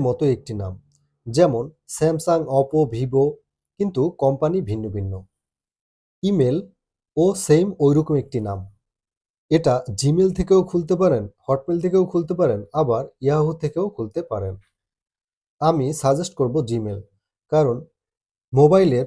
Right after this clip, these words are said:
প্লে স্টোর থেকে অ্যাপস ইনস্টল করতে হলে, YouTube-এ ভিডিও দেখতে হলে, কিংবা YouTube চ্যানেল খুলতে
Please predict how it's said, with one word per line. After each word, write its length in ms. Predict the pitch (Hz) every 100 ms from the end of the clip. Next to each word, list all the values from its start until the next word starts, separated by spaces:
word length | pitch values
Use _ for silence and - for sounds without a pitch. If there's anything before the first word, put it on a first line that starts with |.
| -
প্লে 200 | 151 170
স্টোর 160 | 165 180 156
থেকে 180 | 165 185 160
অ্যাপস 240 | 135 135 170
ইনস্টল 300 | 170 160 180 165
করতে 200 | 170 - 170
হলে, 180 | 110 113 -
YouTube-এ 380 | 165 175 175 120 107
ভিডিও 240 | 120 139 175 170
দেখতে 220 | 175 - 165
হলে, 160 | 135 107
কিংবা 240 | - 147 143 -
YouTube 300 | 147 160 185 190
চ্যানেল 240 | 127 117 117
খুলতে 260 | - 165 165